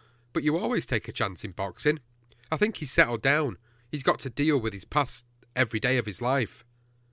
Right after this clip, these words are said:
With a record of thirteen four and one, he did seem to be turning his life around. He had a new wife, an eleven-month-old son. He was working at a construction site for six dollars an hour and aspired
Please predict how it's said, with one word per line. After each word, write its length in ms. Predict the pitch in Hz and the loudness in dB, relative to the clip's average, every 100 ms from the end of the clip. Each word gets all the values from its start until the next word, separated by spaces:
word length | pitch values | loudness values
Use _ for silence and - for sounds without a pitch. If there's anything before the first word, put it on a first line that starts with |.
| _ _ _ _ _ | _ _ _ _ _
With 140 | 147 | 0
a 60 | 160 | 4
record 340 | 208 - 185 | 4 6 4
of 100 | 160 | 4
thirteen 460 | - 165 147 - 135 | 4 4 4 2 -6
four 380 | - 143 127 110 | -2 0 2 0
and 120 | 101 | 0
one, 240 | 135 95 - _ _ _ | 0 0 -6 _ _ _
he 100 | 131 | 0
did 180 | 165 165 | 0 2
seem 380 | - 151 160 | 0 0 -2
to 120 | 135 107 | -4 -6
be 100 | - | -4
turning 380 | 113 101 90 | -2 -2 -4
his 180 | 90 87 | -8 -6
life 240 | 101 95 95 | -4 -4 -4
around. 480 | 98 143 135 98 - _ _ _ - | 0 0 0 -6 -16 _ _ _ -4
He 80 | |
had 140 | 107 110 | -2 -2
a 80 | 95 | -2
new 260 | 95 139 | 0 2
wife, 480 | 156 95 131 - - - _ _ _ - | 2 2 2 0 -8 -18 _ _ _ -6
an 120 | 110 | 0
eleven-month-old 1040 | 110 143 139 127 117 131 123 127 120 110 | 4 4 4 0 0 0 0 2 2 2
son. 340 | - - 110 151 _ _ _ _ _ _ _ | 0 2 0 -2 _ _ _ _ _ _ _
He 80 | 110 | -6
was 160 | 107 | -2
working 340 | 123 131 - 113 | 2 2 2 -2
at 80 | 104 | -2
a 60 | |
construction 560 | - 101 - - - 123 | -6 -4 0 0 -2 -4
site 340 | - 117 - | 0 0 -2
for 80 | 113 | -4
six 260 | - 143 - | -2 -2 -4
dollars 320 | 117 110 107 | -4 -2 -2
an 120 | 110 | 0
hour 300 | 151 123 131 - - _ | 2 2 -2 -6 -20 _
and 120 | 127 135 | -6 -2
aspired 600 | 139 - 170 190 131 | 0 0 2 2 0